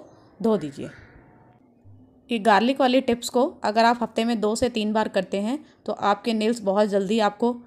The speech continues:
फील होने लगेगा कि काफ़ी मजबूत हैं और वो जल्दी जल्दी नहीं टूटेंगे, काफ़ी स्ट्रॉन्ग हो जाएंगे आपके नेल्स। इस प्रोसेस को आप अगर रेगुलरली फॉलो करेंगे तो ही जाके आपके नेल्स स्ट्रॉन्ग होंगे।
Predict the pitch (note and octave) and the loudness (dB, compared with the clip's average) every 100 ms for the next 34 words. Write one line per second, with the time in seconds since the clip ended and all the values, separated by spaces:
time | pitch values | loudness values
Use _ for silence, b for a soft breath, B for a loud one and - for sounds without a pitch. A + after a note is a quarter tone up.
0 | B B - B3 A#3+ A3 G#3+ G3+ G#3+ C4 | B B -2 0 0 0 0 0 0 -2
1 | C4 G#3 G#3 A3+ G3 F3+ G#3 C4 A#3 A3+ | 0 0 0 -2 -2 -2 -4 0 0 0
2 | B3 F#3+ F#3+ F#3+ F#3+ B3+ E4+ G3+ G#3 G3 | 0 0 0 -2 0 -2 -2 -2 -2 -2
3 | F3 E3 F3+ F#3 G#3 B3+ A#3+ - G#3 A3 | -4 -4 -4 0 0 0 -4 -2 0 0
4 | G#3 G3+ G3 G3 F#3+ G3 G3 B3+ - - | 0 -2 0 -2 -2 -4 -2 -4 -6 -12
5 | _ _ _ _ _ - - _ _ C4 | _ _ _ _ _ -20 -20 _ _ -2
6 | - A3+ G3+ B3+ B3+ B3 A#3 A3+ A#3 G#3 | 0 0 2 0 0 0 2 2 2 2
7 | F#3+ G#3+ A3+ D4 A3+ G#3+ G#3+ G#3 G3+ A3+ | 0 0 0 0 2 2 2 0 0 -2
8 | C#4 - A3+ B3 A3+ A3 G#3+ G#3 A3 A3+ | -2 0 0 2 0 0 -2 -2 -6 -6
9 | B B G3+ A3+ A#3 - G#3+ G#3 G3+ G3+ | B B -6 -4 -4 -6 -2 -2 -2 -2